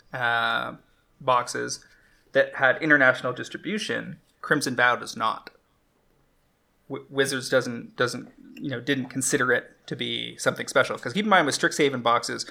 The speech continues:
if you had an English box, there was no Japanese alt art in it. Like with War of the Spark, only Japanese boxes had the Japanese alt arts,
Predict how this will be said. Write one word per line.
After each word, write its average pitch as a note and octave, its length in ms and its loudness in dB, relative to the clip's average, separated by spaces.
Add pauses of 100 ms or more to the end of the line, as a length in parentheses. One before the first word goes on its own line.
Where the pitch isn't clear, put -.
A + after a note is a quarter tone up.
(640)
if C#3+ 100 0
you C#3 80 0
had D3 140 6
an C3+ 80 -2
English F3+ 420 -4
box, G#2+ 460 0
there C3 140 -2
was B2 180 -8
no B2+ 200 2
Japanese A#2+ 520 2
alt A2+ 260 -2
art A#2 240 -2
in A#2 140 -6
it. - 180 -16 (720)
Like D3+ 340 2
with D3 160 -4
War B2+ 280 0
of G#2+ 80 -4
the - 80 -10
Spark, - 580 2 (340)
only D#3+ 400 2
Japanese B2+ 540 2
boxes A#2+ 500 0
had A#2 300 2
the - 60 -6
Japanese A2+ 580 -2
alt C#3 180 2
arts, D3 440 2